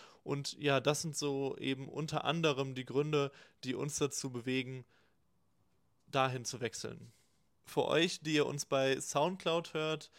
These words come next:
ist es dann so, dass noch bis Mitte Februar zweitausenddreiundzwanzig wir ganz normal auch unsere Folgen dort hochladen werden. Dann läuft unser Abonnement <laughs> dort aus und dann werden nur noch einzelne Folgen über Soundcloud hochgeladen. Also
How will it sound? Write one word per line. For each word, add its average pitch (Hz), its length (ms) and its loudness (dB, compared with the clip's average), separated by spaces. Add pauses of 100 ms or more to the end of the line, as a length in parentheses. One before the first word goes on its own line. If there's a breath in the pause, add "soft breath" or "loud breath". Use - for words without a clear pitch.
(140 soft breath)
ist 143 140 -4
es 147 180 -4
dann 156 260 0
so, 156 300 0
dass 139 280 -2
noch 139 200 -4
bis 139 260 -2
Mitte 170 340 -4
Februar 156 540 0
zweitausenddreiundzwanzig 143 1400 -2
wir 135 140 -2
ganz 143 260 -4
normal 135 380 -2
auch 143 80 -4
unsere 139 220 -6
Folgen 135 340 -2
dort 127 200 -6
hochladen 170 500 -2
werden. 165 300 -4 (260 loud breath)
Dann 139 160 2
läuft 147 280 4
unser 135 460 -2
Abonnement 143 640 -2
<laughs> - 20 -
dort 131 220 -2
aus 147 340 2 (280 loud breath)
und 135 240 -8
dann 139 240 -2
werden 139 240 2
nur 143 100 -2
noch 135 220 -4
einzelne 143 500 -2
Folgen 127 640 -2
über 127 260 0
Soundcloud 127 600 -4
hochgeladen. 135 580 0
Also 123 460 -6